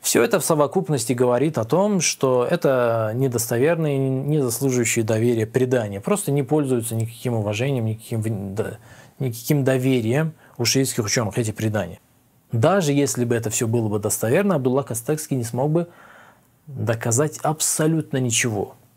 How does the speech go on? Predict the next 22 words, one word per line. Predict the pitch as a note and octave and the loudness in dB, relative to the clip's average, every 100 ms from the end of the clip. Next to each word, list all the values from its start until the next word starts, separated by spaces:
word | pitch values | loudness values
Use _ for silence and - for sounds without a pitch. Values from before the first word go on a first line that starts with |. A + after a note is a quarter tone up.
| _ | _
с | - | -4
помощью | C3 C3+ B2 | 0 0 0
этих | A2 - | -4 -4
преданий. | A2 G#2+ F#2+ - | -2 -2 -2 -2
Но, | E3 A#3 | 0 2
как | G3+ F#3+ | 2 0
мы | E3 | 0
видим, | F#3 E3+ | 2 0
что | - - B2+ - - - - - | 0 0 0 -2 -20 -20 -18 -4
они | A#2+ D3 F3+ D#3+ - | 0 2 2 -2 -4
с | - | -4
точки | - C#3 - | 0 0 0
зрения | C3 D3 B2+ | 0 0 0
достоверности | A#2 C3 D3+ E3 C3 - | 0 2 2 2 0 0
и | A#2+ | 0
надежности | A#2+ A#2 D#3 C3+ A#2+ A#2 A#2+ A2+ A2+ - _ _ - | 0 2 2 2 -2 -2 -2 -2 -4 -12 _ _ -10
и | A#2+ | -4
бе-, | A#2 C#3+ C3 | 0 0 0
имеют | C3+ C3+ D#3+ D3+ | 0 0 2 0
просто | - B2+ A#2+ | -4 -4 -4
колоссальные | - A#2 G2 B2 B2 B2 A2+ | 0 0 0 0 0 -2 -2
недостатки. | A2+ A#2 A#2+ A2+ - - - - | -2 0 0 -2 -4 -6 -14 -20